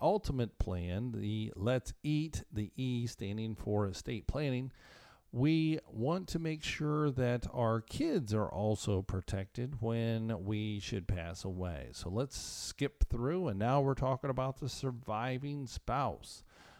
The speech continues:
Um, we have the surviving spouse,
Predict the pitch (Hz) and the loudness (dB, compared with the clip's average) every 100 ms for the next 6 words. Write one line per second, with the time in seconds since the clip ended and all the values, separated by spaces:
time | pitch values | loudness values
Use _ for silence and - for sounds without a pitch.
0 | - - 98 95 92 92 - _ - _ | -16 -2 0 2 0 -6 -12 _ -20 _
1 | 101 120 113 113 117 117 107 - 95 92 | -2 2 4 4 4 2 0 0 -2 -2
2 | 101 107 110 90 - - 113 180 180 - | 0 0 -2 -4 -4 0 2 2 0 -8